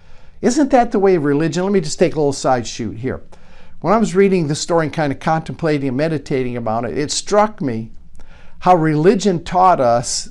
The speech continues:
to be separate from the world. "Come out from among them, be ye separate, be holy." <clears throat> And yet at the same time, we were placed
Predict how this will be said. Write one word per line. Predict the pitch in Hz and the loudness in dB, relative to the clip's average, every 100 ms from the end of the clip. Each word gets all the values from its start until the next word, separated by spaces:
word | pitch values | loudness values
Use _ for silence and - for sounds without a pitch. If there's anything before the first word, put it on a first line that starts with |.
| - | -4
to | 165 | -2
be | 143 | -2
separate | 127 - 190 196 185 | -2 4 4 4 -2
from | - 175 160 | -2 -2 -2
the | 147 | -2
world. | 143 170 180 208 - - - - - - - - - - - - - - - | 0 0 0 -2 -8 -14 -16 -16 -18 -18 -18 -18 -18 -18 -18 -16 -16 -14 -6
"Come | 143 | -2
out | 165 165 | -2 -2
from | 180 175 | 0 0
among | 180 190 180 | 2 2 0
them, | 147 | -2
be | 131 147 | -2 -2
ye | 156 | -2
separate, | - 170 170 113 101 | 0 0 0 -6 -4
be | 139 | -2
holy." | 156 175 180 120 82 - - - - | 0 0 0 -4 -10 -16 -18 -18 -18
<clears throat> | - - - | -16 -16 2
And | 208 190 - 170 160 | 4 4 2 0 2
yet | 208 | 4
at | 202 202 | 2 0
the | |
same | 160 196 175 165 | 0 2 2 0
time, | - 185 185 160 147 - - - - - - - | -2 -2 -2 -2 -6 -12 -20 -20 -20 -18 -16 -14
we | 160 185 | 0 2
were | 180 175 | 4 4
placed | - 196 185 175 - | 4 4 6 2 -6